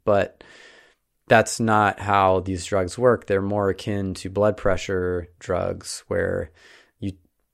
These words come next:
your blood pressure stays lower for as long as you take the drug, or cholesterol lowering drugs, you stop one of those drugs and your cholesterol goes back up.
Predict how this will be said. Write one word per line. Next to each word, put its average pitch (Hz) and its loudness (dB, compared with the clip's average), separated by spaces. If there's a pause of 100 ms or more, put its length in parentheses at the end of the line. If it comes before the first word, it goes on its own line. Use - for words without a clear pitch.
(120)
your 101 -6
blood 101 2
pressure 98 -2
stays 95 -2
lower 104 4
for 95 -6
as 90 -6
long 95 -2
as 87 -8
you 87 -8
take 90 -6
the 85 -12
drug, 92 0
or - -6
cholesterol 95 -2
lowering 85 -6
drugs, 87 -8 (560)
you 92 -6
stop - 2 (520)
one 95 -8
of 92 -4
those 98 0
drugs 104 2
and 95 -6
your 92 -6
cholesterol 104 0
goes 82 -8
back 90 -8
up. 85 -10